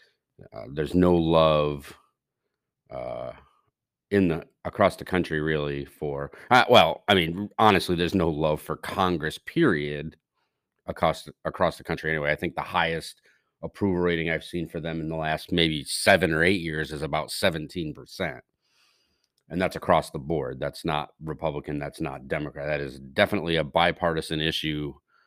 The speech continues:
within the country that Congress sucks. And I don't disagree with them.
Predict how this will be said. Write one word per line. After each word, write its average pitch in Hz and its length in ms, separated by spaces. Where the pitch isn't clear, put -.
within 80 240
the 71 80
country 82 500
that 73 240
Congress 71 420
sucks. - 580
And 151 120
I 151 60
don't 139 180
disagree 120 420
with 78 180
them. - 100